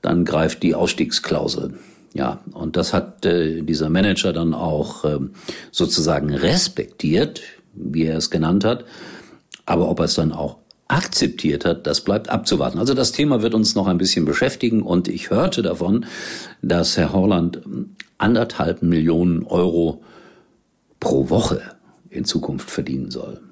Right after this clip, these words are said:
Wo soll das alles hinführen, wo man uns doch gesagt hat, es gibt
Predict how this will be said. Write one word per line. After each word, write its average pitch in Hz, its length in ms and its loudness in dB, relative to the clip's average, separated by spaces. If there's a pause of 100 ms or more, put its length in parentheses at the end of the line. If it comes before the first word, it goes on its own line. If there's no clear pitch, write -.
(420)
Wo 95 460 2
soll 85 200 0
das 76 200 -2
alles 76 300 -2
hinführen, 101 680 2
wo 82 100 0
man 78 140 4
uns 76 180 -2
doch - 140 -2
gesagt - 420 -2
hat, - 180 -2 (600)
es - 240 -2
gibt - 480 -8